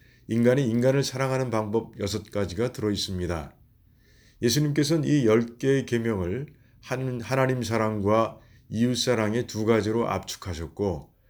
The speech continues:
그 후에 새 계명 하나만 남기셨습니다. 그 새 계명의 내용은 잘 아시는 것처럼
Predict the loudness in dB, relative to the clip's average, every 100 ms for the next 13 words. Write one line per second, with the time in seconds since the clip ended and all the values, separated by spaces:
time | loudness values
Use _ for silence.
0 | _ _ -8 -2 4 6 4 0 -10 _
1 | _ -8 -4 0 0 0 0 -2 -4 -8
2 | -4 -2 -2 -2 -2 -2 -4 -4 -6 -8
3 | -6 -6 -8 -14 _ _ _ _ _ -16
4 | 0 2 2 0 2 2 2 2 2 6
5 | 6 4 -4 -4 -2 0 -2 -4 -4 -6
6 | -8 -8 -8